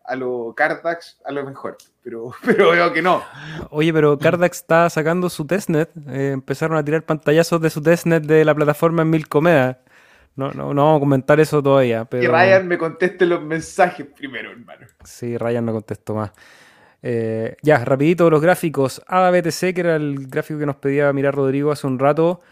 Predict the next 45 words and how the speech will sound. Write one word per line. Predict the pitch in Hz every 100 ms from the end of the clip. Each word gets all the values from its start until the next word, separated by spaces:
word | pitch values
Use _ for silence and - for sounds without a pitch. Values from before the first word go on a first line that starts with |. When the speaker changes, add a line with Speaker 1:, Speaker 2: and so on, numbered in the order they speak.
| _ _ _ _ _ _
Speaker 2:
Eh, | 127 120 113 113 _ _ _ _ _
cinco | - 165 147
velas | 156 147
rojas | 143 156 156 143
de |
corrido | 135 131 139 160 170
después | 143 - 135
de |
un | 135
pequeño | 131 131 135
rebote. | 123 120 135 143
Tenemos, | 131 127 123 123 120
eh, |
un | 123 120
retroceso | 123 120 113 127 -
grande | 123 131 135 139
después | 131 - 135
de | 131
la | 127
actualización | 123 127 120 113 - 127 127
de | 123
Basil, | 123 131 - 156 180 175
que | - 127 123
nos | 120
llevó | 120 123 131
a |
los | 123
dos | 127
mil | 127
seiscientos | 123 127 - 131 - 139 139 131
satoshis. | - - 127 135 143 - 175 151
Hoy | 123
día | 131
estamos | 127 - 131 131
luchando | 120 - 135 135
con | 127
los | 120
mil | 131 135
novecientos. | 131 113 139 147 - 156
Perdimos | - 123 131 127 101 -
todas | 147 147
las | 139
zonas | 139 143 135
de |
soporte. | 127 131 147 151 - 160